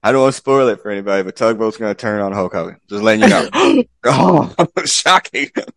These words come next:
Speaker 1: <laughs> His new best friend's gonna turn on him. Oh, Lord. Uh, and then, um, so it's Barbarian versus Hulk Hogan left. This is c-, classic
Speaker 2: Poor Barbarian.
Speaker 1: Hogan. Yeah, this is classic
Speaker 2: <laughs>
Speaker 1: Hogan. Uh, so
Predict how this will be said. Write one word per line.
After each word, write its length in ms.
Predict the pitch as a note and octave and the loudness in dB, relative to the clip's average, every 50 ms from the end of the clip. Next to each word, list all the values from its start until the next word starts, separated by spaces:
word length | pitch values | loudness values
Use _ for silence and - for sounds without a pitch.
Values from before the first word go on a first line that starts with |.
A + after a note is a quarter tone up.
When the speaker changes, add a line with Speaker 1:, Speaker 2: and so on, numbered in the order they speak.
| _ - | _ -8
Speaker 1:
<laughs> 480 | - - - _ - - - - _ | -8 -8 -10 _ -12 -12 -12 -4 _
His 160 | - D#3+ C3 | 0 2 4
new 160 | C#3 D3+ D#3+ C#3 | 4 4 4 4
best 240 | D#3 D3 C#3+ B2+ | 4 4 2 2
friend's 240 | C3 C3+ C3+ B2+ B2 | 2 0 0 0 0
gonna 180 | A#2 A#2 A2 G#2 | 0 0 0 0
turn 240 | - A2 G#2+ G2+ F#2+ | -2 -4 -6 -6 -6
on 140 | E2+ E2 F2+ | -8 -8 -10
him. 80 | - - - - - - - _ | -14 -18 -20 -20 -20 -20 -12 _
Oh, 540 | - B2 C3 C3 B2+ A#2+ A2+ G2+ G2 F#2 F#2 | 2 4 6 8 8 8 6 6 4 2 0
Lord. 460 | F2+ F#2 G2 G2 G2 F#2+ F#2+ F#2+ - - - | -2 -2 -2 -2 0 -2 -2 -4 -6 -6 -4
Uh, 540 | - A#2 A#2 A#2 A#2 A#2 A#2 A#2 A#2 A2 G#2+ _ _ _ _ _ _ _ _ | 0 2 2 4 4 4 2 2 2 0 -2 _ _ _ _ _ _ _ _
and 340 | B2 A#2+ B2 B2 A#2+ A#2 A2 | -2 0 2 2 0 -2 -4
then, 460 | A2+ B2 B2 B2+ B2+ B2+ B2+ B2 A#2+ | -2 -2 0 0 0 0 0 -2 -2
um, 560 | - - A2+ A#2 A#2 A#2 A#2 A#2 A2+ A2+ G#2+ - _ _ _ | -2 -2 -2 0 0 0 -2 -2 -4 -6 -10 -16 _ _ _
so 220 | - - D#3+ D3+ | -4 0 2 2
it's 120 | D3+ C#3+ - | 2 0 0
Barbarian 680 | - C#3 C3+ C3+ C3 C#3+ C#3+ D3+ D3+ D3+ D3+ D3+ C#3+ | 2 2 2 2 0 0 -2 -2 -2 -2 -4 -6 -6
versus 300 | C3+ C3+ C#3 C3+ C3+ B2+ | -6 -6 -6 -6 -6 -6
Hulk 220 | C#3 C3+ B2+ B2 - | -4 -2 -2 -2 -2
Hogan 440 | C3+ B2 B2+ A#2+ B2 A#2+ A#2+ A#2 | -2 -4 -2 -2 -4 -6 -6 -6
left. 320 | A2+ A2 G#2 G2 G2 - _ _ _ _ _ _ _ _ _ _ - | -4 -2 0 0 -2 -4 _ _ _ _ _ _ _ _ _ _ -8
This 220 | A#2+ A#2+ A2+ A#2 | -6 -6 -6 -8
is 240 | B2 B2+ A#2+ A#2 - _ _ _ _ _ _ _ _ - | -10 -12 -12 -14 -16 _ _ _ _ _ _ _ _ -20
c-, 60 | - - - - - | -20 -18 -18 -20 -10
classic 520 | - - B2+ A2+ A2+ G#2+ G2 E2+ F#2 F2+ | -4 0 2 4 4 4 2 2 0 -2
Speaker 2:
Poor 80 | F2 E2 G#2 G2+ | -2 -2 -2 0
Barbarian. 460 | F#2+ F#2 F#2+ F#2+ F#2+ F#2+ G2 G2+ G2+ | 0 2 2 2 2 0 0 -2 -4
Speaker 1:
Hogan. 60 | G#2+ - | -6 -6
Yeah, 220 | A#2 A#2 A#2 A#2 A#2 | -6 -2 0 0 0
this 140 | B2+ C#3+ | 0 -2
is 120 | D#3 D3+ - | -4 -8 -8
classic 540 | - - E3+ D3+ C3+ C3 - - C#4 C#4 - | -4 2 4 6 6 6 4 4 4 2 2
Speaker 2:
<laughs> 0 | |
Speaker 1:
Hogan. 520 | - - - E4+ F4 F#4+ A4+ A#4 A4 G#4+ - - - - - _ _ _ - | 2 -2 0 2 4 6 6 6 6 6 4 0 -8 -14 -14 _ _ _ -6
Uh, 460 | - B2+ C3 B2+ B2 A#2+ A#2+ A#2 G#2+ - - | -2 0 2 4 4 4 2 2 -2 -6 -10
so 520 | - - C#3+ C3+ C3 C3 B2+ B2+ B2+ B2 | -6 -2 0 0 0 0 -2 -4 -6 -8